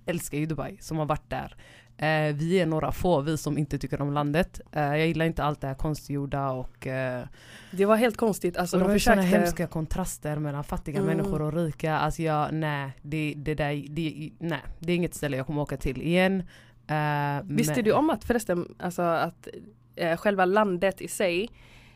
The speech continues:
Speaker 2: alltså det är åttio procent av befolkningen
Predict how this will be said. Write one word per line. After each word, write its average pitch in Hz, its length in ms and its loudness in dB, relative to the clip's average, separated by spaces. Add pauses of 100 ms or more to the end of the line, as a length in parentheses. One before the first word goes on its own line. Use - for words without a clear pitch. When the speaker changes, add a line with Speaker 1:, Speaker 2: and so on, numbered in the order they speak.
(140)
Speaker 2:
alltså 175 260 2
det 185 340 4
är - 140 0
åttio - 340 0
procent 185 580 0
av - 300 -4
befolkningen 185 880 2